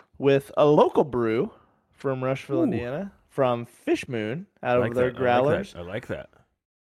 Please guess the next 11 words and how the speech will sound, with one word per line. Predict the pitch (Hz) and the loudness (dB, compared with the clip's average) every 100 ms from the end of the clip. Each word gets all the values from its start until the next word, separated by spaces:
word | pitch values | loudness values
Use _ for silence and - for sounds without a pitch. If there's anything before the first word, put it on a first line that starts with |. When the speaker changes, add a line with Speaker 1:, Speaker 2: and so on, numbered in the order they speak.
| _ - | _ 0
Speaker 1:
Yeah, | 147 - - - | 0 0 -4 4
it | 135 | 6
is | 139 139 135 - | 8 8 6 2
a | 131 127 123 123 123 123 - 120 117 | 4 4 4 2 -2 -6 -14 -8 2
dark | 127 156 - - - - - | 4 4 0 -12 -18 -18 -8
beer. | 104 98 | -4 -2
It | 98 107 | 0 2
is | 110 110 | 0 -2
their | 113 110 113 | -2 0 -2
S'mores | - - 143 139 147 160 170 170 - _ | -6 -8 -2 2 4 4 2 -2 -12 _
Stout. | - - - 120 87 - | -16 -12 0 0 0 -6